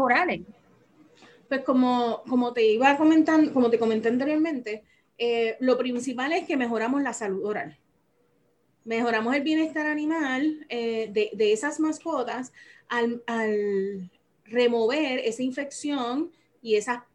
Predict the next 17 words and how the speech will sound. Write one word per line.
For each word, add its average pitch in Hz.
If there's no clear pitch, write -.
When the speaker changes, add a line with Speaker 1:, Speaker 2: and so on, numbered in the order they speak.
Speaker 2:
y 220
esos 240
cálculos 269
que -
están 208
rodeando 262
estas 240
piezas 220
dentales. 226
Mejoramos, 240
¿verdad?, 247
eh, 220
la 226
adquisición 214
de 226
alimentos. 247
Ayudamos 240